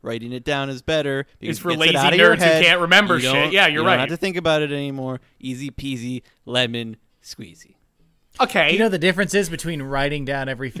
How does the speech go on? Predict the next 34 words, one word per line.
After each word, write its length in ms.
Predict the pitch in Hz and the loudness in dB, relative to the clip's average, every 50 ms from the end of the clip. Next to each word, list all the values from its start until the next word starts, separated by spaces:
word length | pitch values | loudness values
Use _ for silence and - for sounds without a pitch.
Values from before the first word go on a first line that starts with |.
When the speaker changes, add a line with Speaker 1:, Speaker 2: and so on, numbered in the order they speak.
| 143 127 | -8 -8
Speaker 3:
fifteen 240 | - - 151 131 120 | -8 -8 -8 -8 -8
Speaker 2:
it's 60 | 113 | -8
Speaker 3:
minutes 300 | 113 113 120 127 - - | -8 -8 -8 -8 -10 -10
and 60 | 117 | -10
Speaker 2:
difficult, 140 | 107 98 104 | -10 -8 -8
Speaker 3:
living 260 | 113 113 123 139 139 | -8 -8 -8 -10 -10
Speaker 2:
difficult, 240 | 143 143 - - 143 | -10 -12 -10 -6 -4
Speaker 3:
all 100 | 143 147 | -2 -2
of 40 | 151 | -2
Speaker 2:
lemon, 80 | 147 143 | -2 -2
Speaker 3:
those 160 | 151 147 135 | -4 -6 -6
fifteen 360 | 135 - 156 147 - - 160 151 | -6 -8 -8 -8 -8 -10 -10 -8
Speaker 2:
difficult. 80 | 143 | -8
Speaker 3:
minutes 360 | 139 143 147 170 170 - - | -8 -8 -8 -10 -12 -12 -12
is 80 | 131 110 | -10 -8
that 180 | 135 139 131 113 | -8 -8 -8 -8
life 340 | 120 127 156 190 180 123 | -6 -4 -4 -4 -4 -6
happens 460 | - 139 139 156 165 - 127 113 107 104 | -6 -6 -6 -6 -6 -6 -10 -12 -12 -12
in 160 | 113 117 113 | -12 -12 -14
between. 540 | 110 - - - 135 135 123 104 95 98 - - - - - - - | -14 -16 -14 -14 -12 -12 -12 -12 -14 -16 -20 -20 -20 -20 -20 -20 -12
And 140 | - 147 147 | -6 -2 0
I 80 | 160 185 | 0 0
Speaker 1:
You 80 | 190 | 0
Speaker 3:
can 60 | 339 170 | -2 -4
Speaker 1:
just 80 | 147 359 | 0 2
move 20 | 427 | 2
Speaker 3:
say, 160 | 285 170 156 | 2 2 0
Speaker 1:
it. 60 | 131 | -2
Speaker 3:
like, 180 | 117 123 117 - | -6 -8 -8 -4
this 200 | - 170 170 - | -4 -4 -4 -2
task 380 | - 165 156 160 170 165 - | 0 2 2 2 2 0 -2
is 140 | - 143 127 | -6 -8 -8
gonna 180 | - 147 139 135 | -8 -8 -8 -8
take, 300 | - - 143 139 135 | -6 -6 -6 -6 -6